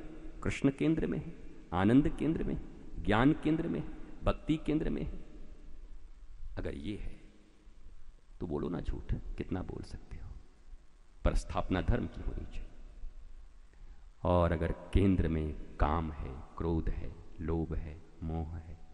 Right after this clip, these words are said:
मात्सर्य है, तो तुम्हारे सैकड़ों सच भी तुम्हें भगवान की निगाह में और उस लोक और इस लोक में बचा नहीं सकते। दोनों लोक तुम्हारा बर्बाद होगा।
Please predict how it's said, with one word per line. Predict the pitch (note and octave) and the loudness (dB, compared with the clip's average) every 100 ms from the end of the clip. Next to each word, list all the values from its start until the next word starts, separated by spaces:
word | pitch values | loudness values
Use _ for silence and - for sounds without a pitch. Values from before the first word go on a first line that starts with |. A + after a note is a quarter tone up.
| - - - - E2 | -10 -10 -10 -4 0
मात्सर्य | D2 - - F2 E2+ E2+ | 0 -2 0 0 0 -4
है, | - - - - - - - | -6 -8 -12 -20 -20 -20 -6
तो | - | -4
तुम्हारे | - E2 E2 E2 D#2+ | 4 4 6 4 2
सैकड़ों | - - F2 E2+ - F2 D#2+ | 2 0 0 2 2 6 6
सच | - - G2 D#2+ | 4 2 2 2
भी | D#2 | -2
तुम्हें | D#2+ D2+ D#2+ C#2 C#2+ | -2 -2 -2 -2 -2
भगवान | D#2+ D2 D2+ D#2+ | -2 0 0 0
की | D#2 - | -2 -2
निगाह | D2 D2 D2+ E2 D#2+ | -2 0 0 0 -2
में | C#2+ - - - - - - - - - - - | -4 -6 -8 -10 -8 -8 -4 -4 -4 -6 -4 2
और | E2 D#2 - - | 4 2 -2 -2
उस | F#2+ - - | -2 -2 -2
लोक | F2 F2+ E2+ | 0 0 0
और | D2 | -2
इस | D#2 - - | -4 -4 0
लोक | D#2+ - | 0 0
में | - D2 | -2 -4
बचा | - - E2 | 0 0 0
नहीं | E2 E2+ | 0 -2
सकते। | F2 - - - - | -4 -4 -2 -2 0
दोनों | D#2 D2+ D2 | 0 0 0
लोक | D2 D#2+ - | -2 -2 -4
तुम्हारा | C#2 C#2+ D#2 | -8 -6 -6
बर्बाद | D#2+ - - - - | -6 -6 -6 0 2
होगा। | - - - | 2 -2 -12